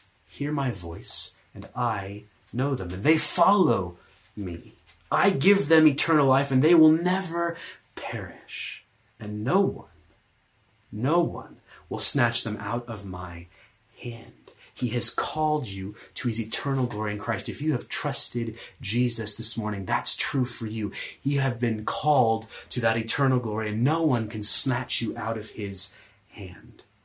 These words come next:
That future is certain.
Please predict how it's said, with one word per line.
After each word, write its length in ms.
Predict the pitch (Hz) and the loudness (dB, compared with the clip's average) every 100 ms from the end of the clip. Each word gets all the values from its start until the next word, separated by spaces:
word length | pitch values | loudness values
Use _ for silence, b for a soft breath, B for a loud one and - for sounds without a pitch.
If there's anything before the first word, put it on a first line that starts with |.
| _ _ _ _ _ _ _ | _ _ _ _ _ _ _
That 220 | 123 - - | -16 -16 -18
future 600 | - - 151 131 - 92 | -16 -8 -6 -6 -6 -10
is 140 | - - | -4 0
certain. 460 | - - - - | 2 0 -6 -16